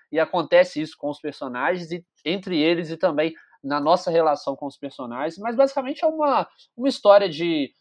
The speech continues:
de romance adolescente barra adulto jovial, digamos assim, com,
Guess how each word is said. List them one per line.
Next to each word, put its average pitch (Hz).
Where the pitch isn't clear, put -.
de 135
romance 151
adolescente 147
barra 127
adulto 139
jovial, 131
digamos 131
assim, 135
com, 143